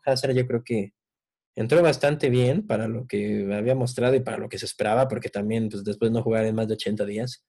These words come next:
no puedes esperar que Hazard fuera el jugador que te cambiara el partido en sí, pero se asoció mejor con Benzema y, y de hecho tuvo una clara, bueno, no tan clara, pero tuvo una para gol, no la metió.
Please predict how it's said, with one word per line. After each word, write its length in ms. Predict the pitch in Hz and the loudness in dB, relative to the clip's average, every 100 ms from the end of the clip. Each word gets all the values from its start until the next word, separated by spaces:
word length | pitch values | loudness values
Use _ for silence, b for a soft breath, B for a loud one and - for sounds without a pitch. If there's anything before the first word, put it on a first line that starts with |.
| _ _ _ _ _ _ | _ _ _ _ _ _
no 140 | 117 | -6
puedes 220 | - 110 | 0 -2
esperar 300 | - - 107 104 | 0 2 2 4
que 140 | 107 | 0
Hazard 280 | - 107 117 | 0 0 2
fuera 140 | 113 | 2
el 40 | 107 | 2
jugador 300 | 104 104 104 | 0 0 -2
que 100 | 107 | -2
te 120 | 101 | -4
cambiara 440 | 107 104 107 110 | -6 -2 0 2
el 380 | 107 104 104 104 | 0 0 -2 -6
partido 400 | - 101 - 139 | -4 -6 -2 0
en 140 | 107 107 | 0 -2
sí, 320 | - 151 - _ _ _ _ _ _ | 0 -2 -2 _ _ _ _ _ _
pero 200 | 170 160 | 6 6
se 100 | 160 | 6
asoció 300 | 156 156 170 | 4 4 4
mejor 260 | 170 135 | 6 4
con 140 | 135 110 | 2 0
Benzema 580 | 107 104 101 123 147 - | 0 -4 0 0 -2 -4
y, 320 | 104 92 - _ _ _ _ _ _ _ _ | -6 -8 -12 _ _ _ _ _ _ _ _
y 840 | - - 110 104 104 104 104 104 | -16 -8 -2 0 0 0 2 2
de 80 | 113 | 2
hecho 120 | 127 | 0
tuvo 240 | 135 135 131 | 4 6 6
una 360 | 131 123 113 | 6 4 2
clara, 760 | - 123 120 113 107 101 95 107 _ _ | 2 4 4 4 2 -2 -8 -14 _ _
bueno, 260 | 127 117 | 2 2
no 220 | 113 127 | 4 2
tan 220 | 123 131 131 | 2 -2 0
clara, 260 | 127 147 | 0 0
pero 140 | - 104 | -2 0
tuvo 180 | 113 | 2
una 240 | 117 117 110 | 2 -2 -2
para 180 | 95 104 | -4 0
gol, 380 | 131 180 208 | 2 4 2
no 140 | 117 113 | -2 -2
la 160 | 110 | -2
metió. 500 | 107 107 - 170 196 | -2 -4 0 0 0